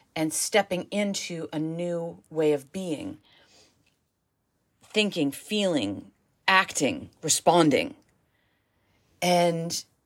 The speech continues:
that can feel really, really uncomfortable. But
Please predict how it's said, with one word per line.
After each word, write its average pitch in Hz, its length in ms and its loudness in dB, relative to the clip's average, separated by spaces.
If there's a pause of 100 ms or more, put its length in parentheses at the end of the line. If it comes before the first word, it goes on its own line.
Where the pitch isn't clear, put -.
(1500)
that 180 320 6
can 196 160 2
feel 170 320 4
really, 165 460 4
really 151 260 4
uncomfortable. - 800 -4 (1500)
But 185 320 6